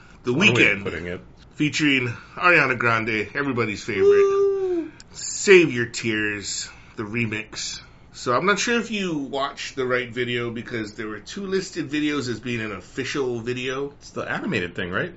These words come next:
Speaker 1: Yeah. The Weeknd is putting together
Speaker 2: That ro-, female fembot kinda thing.
Speaker 1: Again, 'cause apparently everybody likes to put together Ariana Grande. Even Ariana Grande likes to put together Ariana Grande's.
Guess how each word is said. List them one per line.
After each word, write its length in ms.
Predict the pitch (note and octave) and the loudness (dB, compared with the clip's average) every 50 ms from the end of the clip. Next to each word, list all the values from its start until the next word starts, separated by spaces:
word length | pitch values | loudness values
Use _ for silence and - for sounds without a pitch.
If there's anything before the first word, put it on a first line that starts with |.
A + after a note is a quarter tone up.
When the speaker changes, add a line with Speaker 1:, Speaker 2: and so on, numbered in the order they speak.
| - - | -12 -10
Speaker 1:
Yeah. 300 | B2 A2 G#2 F#2+ E2+ - - - - - - - - - - | -8 -6 -6 -6 -8 -12 -16 -20 -20 -20 -20 -20 -20 -10 -6
The 80 | - B2+ | -6 -4
Weeknd 440 | B2+ C3+ C3+ C3+ - C#3+ B2+ A#2+ A#2+ A2 | -2 -2 -2 -2 0 0 0 0 -2 -4
is 140 | G#2+ - | -8 -10
putting 380 | - - - D3+ C3 A#2+ A#2+ A#2 | -10 -8 -6 -4 -4 -4 -4 -6
together 720 | - - A#2 G#2 B2+ A#2 A2 A#2 A2 G#2+ G#2+ G#2 G2+ G2 - - - - C3 - | -8 -8 -6 -4 -2 -2 0 0 0 0 0 -2 -4 -6 -10 -18 -18 -18 -14 -12
Speaker 2:
That 240 | - E2+ - - G2 | -12 -12 -12 -12 -10
ro-, 200 | F#2 F#2+ F#2 F2+ | -8 -8 -8 -8
female 560 | - - - - G#2+ G2+ G2+ G2 F#2+ F2+ F2 | -10 -8 -6 -4 -4 -2 -2 -2 -2 -4 -4
fembot 640 | E2 - - B2 G#2+ G#2 G#2 F#2+ G#2 G2+ G2 G#2 G#2 - - - - - | -6 -2 0 2 2 2 0 -2 -2 0 0 -2 -4 -8 -14 -20 -14 -8
kinda 220 | - A2+ G#2+ G2+ F#2+ | -6 -4 -4 -4 -4
thing. 180 | - A2 G2+ | -4 -2 -2
Speaker 1:
Again, 460 | G#2 G#2 C#3+ C3+ C3 C3+ C3 C#3 C#3 C3+ - - | 2 4 4 4 4 2 0 -4 -6 -8 -12 -10
'cause 320 | - - B2 A#2 A#2 - - - - - - - - | -8 -6 -6 -6 -6 -10 -14 -18 -20 -20 -20 -20 -12
apparently 380 | - - E3 D3 C#3+ C3+ C3+ C3 | -2 2 2 2 2 2 0 2
everybody 300 | C#3 D#3 D3 B2+ C#3+ B2+ | 2 2 2 2 0 -2
likes 200 | B2+ A#2+ - - - | -2 -4 -4 -6 -10
to 60 | - | -10
put 220 | - - B2+ A#2+ | -10 -10 -10 -8
together 360 | - B2 B2 B2+ B2 A#2 B2 | -6 -4 -2 0 0 0 -2
Ariana 380 | A#2+ A#2 A#2 A#2 A2+ A2 A2 G2+ | 0 0 0 0 0 -2 -4 -4
Grande. 580 | - G#2 G#2+ A#2 B2 A#2 F#2+ F#2+ G2+ G#2+ A2 - | -2 -2 -2 -2 -2 -2 -4 -6 -6 -6 -8 -8
Even 220 | C3 B2 A#2+ A#2+ A#2+ | -6 -4 -4 -4 -2
Ariana 380 | A#2 A#2+ A#2 A2+ A2 G#2 G#2 | -2 -2 -2 0 -2 -4 -4
Grande 320 | F#2 A2 A2+ B2+ A#2+ G#2+ G#2 | -4 -4 -4 -4 -4 -6 -8
likes 180 | G#2 G#2 - | -10 -12 -12
to 60 | - - | -14 -14
put 100 | G#2+ G2 | -12 -10
together 260 | G#2 G#2+ G#2 G#2 G2+ | -6 -6 -4 -4 -2
Ariana 340 | G2+ G#2 G#2 G2 F#2+ G2 F#2 | -2 -2 -2 -2 -4 -6 -6
Grande's. 640 | F#2+ G2+ A2+ A2 G2+ F#2+ F#2 F2+ F#2+ G2 - - | -6 -6 -6 -6 -6 -8 -10 -10 -12 -14 -16 -20